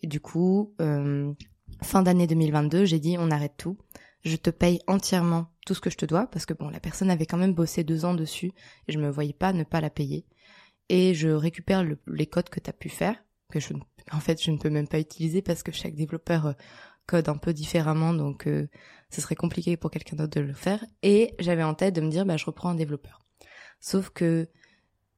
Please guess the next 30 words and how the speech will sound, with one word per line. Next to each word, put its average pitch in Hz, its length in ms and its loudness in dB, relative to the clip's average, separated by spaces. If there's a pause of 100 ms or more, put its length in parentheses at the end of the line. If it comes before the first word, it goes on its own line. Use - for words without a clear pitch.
bah, 143 400 -4
en 139 60 -12
fait, - 180 -6
j'avais 143 100 -2
plus 156 140 0
le 135 60 -4
budget. - 280 -8 (160)
<laughs> 247 60 6 (800)
Parce - 140 2
que 180 100 -2
ça, 196 140 0
c'était 170 440 2
mon 165 280 4
véritable 185 520 4
problème, 180 480 4 (320)
c'est 190 160 0
que 185 60 0
j'avais 180 240 4
totalement 190 580 4
sous-estimé 170 600 2
le 165 120 4
budget 165 540 0
et 175 80 2
la 151 120 4
difficulté 165 680 0 (320)
de 156 80 0
ce 160 160 0
genre 160 180 4
de 147 60 -4
plateforme. - 480 -6